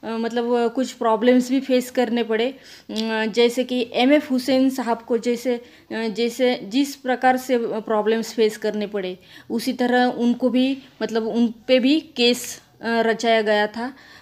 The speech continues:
उन्होंने जो देवी देवता थे, उनके अर्धनग्न पोर्ट्रेट, अ, निकले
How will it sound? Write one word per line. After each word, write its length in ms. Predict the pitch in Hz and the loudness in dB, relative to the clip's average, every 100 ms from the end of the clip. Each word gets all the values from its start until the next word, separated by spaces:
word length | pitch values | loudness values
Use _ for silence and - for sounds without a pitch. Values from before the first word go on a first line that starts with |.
| - | -4
उन्होंने 600 | 226 254 277 285 302 320 | 2 4 4 4 2 -2
जो 240 | 208 240 247 | -4 0 0
देवी 380 | 202 240 254 254 | 2 2 2 0
देवता 460 | 247 247 254 254 247 | 2 2 2 -2 -2
थे, 160 | 190 - - 220 | -8 -10 -14 -6
उनके 300 | 233 262 247 | -2 0 2
अर्धनग्न 800 | - 247 254 277 269 254 277 | 2 2 4 4 4 4 0
पोर्ट्रेट, 680 | 277 - 240 226 240 247 - - - _ | 0 -2 0 0 0 -2 -2 -12 -20 _
अ, 220 | 214 226 | -6 -2
निकले 640 | 226 233 233 226 220 202 | 0 0 0 0 0 0